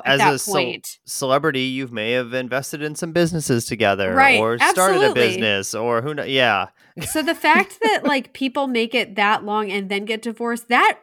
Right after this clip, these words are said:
Speaker 1: freaks me out more than people who are like, "Eh, I made a mistake after two years," and then get divorced.
Speaker 2: Yeah.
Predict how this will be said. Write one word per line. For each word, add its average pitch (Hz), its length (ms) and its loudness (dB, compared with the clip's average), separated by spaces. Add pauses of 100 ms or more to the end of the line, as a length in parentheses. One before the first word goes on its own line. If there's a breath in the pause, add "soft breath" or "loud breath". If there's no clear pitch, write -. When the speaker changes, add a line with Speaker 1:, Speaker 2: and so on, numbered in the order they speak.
Speaker 1:
freaks 269 380 -8
me 247 120 -2
out 214 200 2
more 214 320 -2
than 208 140 -6
people 214 280 -8
who 214 120 -6
are 208 120 -6
like, 196 320 -6
"Eh, 262 180 0
I 240 80 -4
made 240 140 -4
a 240 60 -6
mistake 214 400 -4
after 208 180 -8
two 214 200 -8
years," 196 440 -6 (560 soft breath)
and 214 140 -4
then 190 160 -2
get 185 160 -4
divorced. - 420 -16 (720)
Speaker 2:
Yeah. 104 220 -2